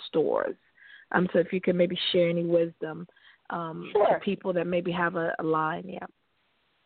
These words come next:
Speaker 2: Oh, okay. Well, um, wholesale, um, there's a few ways you can go about it. You can, um, do trade shows.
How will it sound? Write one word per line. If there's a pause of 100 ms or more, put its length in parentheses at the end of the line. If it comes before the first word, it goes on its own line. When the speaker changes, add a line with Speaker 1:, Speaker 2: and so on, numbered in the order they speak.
(360)
Speaker 2:
Oh,
okay.
Well,
um,
wholesale,
um,
there's
a
few
ways
you
can
go
about
it.
You
can, (320)
um, (280)
do
trade
shows.